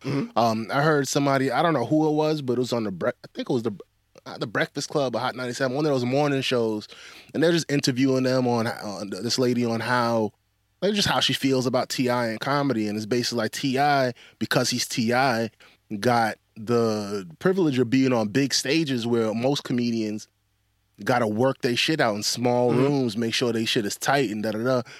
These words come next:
Speaker 2: but he didn't take that opportunity to do it. So I think 'cause he bombed on, like, a big, pretty big stage at Barclays or some shit
Speaker 1: The
Speaker 2: like that.
Speaker 1: Barclays, yeah.
Speaker 2: Yeah, but I feel as if not paying your dues in that way makes you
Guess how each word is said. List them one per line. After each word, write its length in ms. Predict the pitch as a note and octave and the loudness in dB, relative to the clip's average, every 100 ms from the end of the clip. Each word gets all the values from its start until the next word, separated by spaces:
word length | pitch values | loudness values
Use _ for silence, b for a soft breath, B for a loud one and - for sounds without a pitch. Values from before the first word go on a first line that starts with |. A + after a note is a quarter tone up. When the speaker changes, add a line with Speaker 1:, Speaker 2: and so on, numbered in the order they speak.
| B | B
Speaker 2:
but 100 | G#2 | -2
he 160 | A#2 D3+ | 0 2
didn't 420 | C3+ B2+ A#2+ A2+ _ _ _ _ _ _ _ _ | 2 2 0 -6 _ _ _ _ _ _ _ _
take 300 | - F#3 C3+ | 0 2 2
that 260 | B2+ D3 E3 | 0 2 4
opportunity 680 | C3 C3 - - B2 A2 A2 | 4 2 -2 -4 -2 -2 -4
to 120 | A2+ | -4
do 220 | G2+ A2+ | -2 -2
it. 200 | A2 - | -2 -6
So 320 | - B2+ A2+ | -4 0 0
I 100 | G#2+ | -2
think 220 | A#2+ E3+ C#3+ | 0 0 2
'cause 240 | C#3 A#2+ | 2 2
he 140 | B2+ | -2
bombed 540 | C3 A#2+ C3+ C#3+ D3 C#3 | -2 0 0 0 0 0
on, 100 | B2 | 0
like, 140 | A#2+ | -2
a 60 | G2 | -4
big, 260 | F#2 B2 - - | -2 -2 -4 -2
pretty 180 | C#3+ A#2 | 0 2
big 220 | A2 - | 0 -2
stage 260 | - B2 A2+ | -2 -2 -2
at 180 | F#2+ | -4
Barclays 480 | D2+ G3 - B2 A#2+ | -6 -6 -4 -2 -2
or 40 | E2+ | -2
some 160 | C#3 | -2
shit 160 | C#3 C#3 | 0 -2
Speaker 1:
The 80 | B2+ | 2
Speaker 2:
like 40 | |
that. 80 | B2 C3+ | 2 2
Speaker 1:
Barclays, 260 | B2+ A2+ A2 | 2 0 -2
yeah. 220 | A#2 A#2 - _ _ _ _ _ - | -4 -4 -8 _ _ _ _ _ -10
Speaker 2:
Yeah, 360 | A2+ B2 A2+ | -2 0 0
but 180 | G#2+ B2 | -2 0
I 200 | B2 C3 | 0 0
feel 260 | - E3 C#3+ | 0 2 4
as 120 | B2+ | 2
if 120 | B2+ | 0
not 340 | B2 C#3+ C#3 E2+ - _ | 2 4 2 -2 -14 _
paying 260 | D#3+ C#3+ | 0 2
your 120 | C3 A#2 | 2 2
dues 360 | G2+ D#3 D3 | 2 0 0
in 120 | C3+ | 0
that 180 | A#2+ G#2 | 0 0
way 240 | A2 G#2+ G#2 | 0 -2 -2
makes 420 | A2 A#2 G2+ - | -2 -4 -4 -2
you 320 | A#2 A2+ G2+ | -2 -2 -4